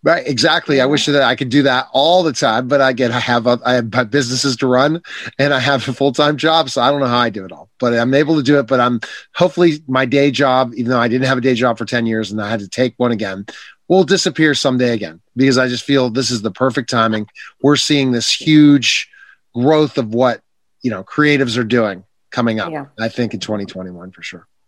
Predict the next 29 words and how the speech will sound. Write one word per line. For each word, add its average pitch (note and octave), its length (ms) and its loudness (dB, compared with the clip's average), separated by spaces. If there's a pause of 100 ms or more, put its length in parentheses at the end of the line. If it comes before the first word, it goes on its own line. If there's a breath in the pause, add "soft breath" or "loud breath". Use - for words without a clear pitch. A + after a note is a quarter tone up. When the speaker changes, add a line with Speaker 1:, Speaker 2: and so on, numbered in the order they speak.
(220)
Speaker 2:
Yeah, G#3 260 0
and F#3 100 -2
this G3 200 -4
is G3+ 140 -2
the F#3+ 120 2
time G#3+ 680 2 (100)
to, F#3 380 4 (680 soft breath)
to G#3 120 -2
really G#3 360 6
find G#3+ 520 -2
that. D#3 280 0
And G3 120 0
I G3+ 100 2
tell A#3 260 2
a B3 60 4
lot A3+ 140 4
of G#3+ 80 2
my F3 140 -2
friends, F#3 440 -8
'cause, E3 220 -2
you F3+ 60 -2
know, F3 80 -4
some F3+ 200 -6
of E3 100 -6
my D#3+ 180 -6
friends D#3+ 480 -8 (100)
in D#3+ 400 -6
L E3 200 -2
A D#3+ 380 -4